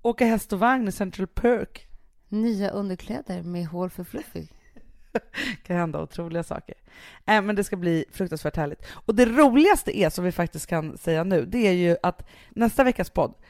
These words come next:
Speaker 1: kommer vi ju köra från New York, Gotland.
Speaker 2: Woho! Och då heter det ju Fredagspodden med nytt konto, så glöm inte det, att börja prenumerera på den nya.
Speaker 1: Ja, men gör det, för det vore så fruktansvärt tråkigt att vi inte ska följas åt nu bara för att vi byter konto. Det kommer inte hända, eller hur, hörni?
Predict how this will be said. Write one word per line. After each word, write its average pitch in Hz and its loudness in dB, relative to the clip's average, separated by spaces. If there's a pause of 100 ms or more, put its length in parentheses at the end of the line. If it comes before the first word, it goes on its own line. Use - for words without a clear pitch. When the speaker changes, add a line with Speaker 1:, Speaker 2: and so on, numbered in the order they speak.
(180)
Speaker 1:
kommer 233 2
vi 214 0
ju 214 2
köra 240 6
från 156 0
New 185 0
York, 151 2 (240)
Gotland. 180 2 (680)
Speaker 2:
Woho! 523 6 (120)
Och - -6
då 254 0
heter 214 -2
det 180 -6
ju 180 -6
Fredagspodden - -8
med 190 -10
nytt 180 -10
konto, - -14
så 214 -16
glöm 202 -2
inte 151 -14
det, - -14
att - -12
börja 175 -4
prenumerera 160 -8
på - -12
den 147 -12
nya. 143 -14 (460)
Speaker 1:
Ja, 277 -14
men 277 -2
gör 208 8
det, 107 -6
för - -12
det 233 0
vore 233 6
så 226 -2
fruktansvärt 262 0
tråkigt 175 0
att - -4
vi 180 0
inte 165 -4
ska - -8
följas 170 -4
åt 262 0
nu 165 0
bara 156 0
för 156 -10
att - -18
vi 143 -4
byter 135 -8
konto. 156 -6
Det 170 -6
kommer 190 2
inte 160 -4
hända, 165 -2
eller 196 4
hur, 214 6
hörni? 131 -2